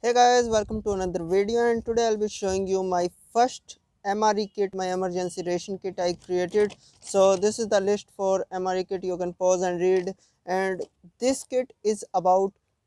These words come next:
two thousand calories, and I have tried it. I can survive about three and a half days on it.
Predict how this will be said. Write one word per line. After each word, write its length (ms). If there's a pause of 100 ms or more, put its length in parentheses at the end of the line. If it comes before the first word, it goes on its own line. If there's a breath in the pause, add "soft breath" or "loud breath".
(120)
two 200
thousand 680
calories, 720 (120)
and 280
I 140
have 300
tried 300
it. 140 (100)
I 140
can 160
survive 500 (460)
about 440 (120)
three 220
and 140
a 160
half 300
days 420
on 220
it. 180